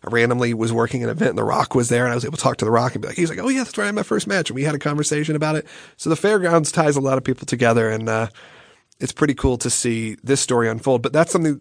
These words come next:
that, it, it may be a short documentary, like a short form thirty minute special or something like that. We're kinda, we're pretty good at that. Uh, and that will be out once we kinda know. That one's on,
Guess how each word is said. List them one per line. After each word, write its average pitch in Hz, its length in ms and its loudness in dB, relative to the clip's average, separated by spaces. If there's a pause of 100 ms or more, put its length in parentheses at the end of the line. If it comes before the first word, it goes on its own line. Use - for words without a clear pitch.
that, 156 280 -6
it, - 200 -6
it 226 80 -2
may 233 100 2
be 180 140 0
a - 20 0
short 143 400 2
documentary, 160 560 2 (380)
like 156 100 -8
a 135 60 -6
short 151 240 2
form 131 220 0
thirty 131 200 0
minute 123 180 -4
special 127 320 -4
or 131 60 0
something 123 240 -4
like 117 140 -6
that. 127 240 -6
We're 131 80 -8
kinda, 117 240 -8 (160)
we're 160 80 -10
pretty 123 240 -8
good 110 140 -6
at 107 80 -12
that. 175 200 -6 (460)
Uh, 147 300 2 (120)
and 127 540 -2 (100)
that 165 340 0
will 160 140 6
be 143 220 4
out 131 400 0 (180)
once 131 240 -4
we 127 80 -6
kinda 117 260 -2
know. 113 280 -6
That 127 160 -6
one's 127 180 -4
on, 117 300 -4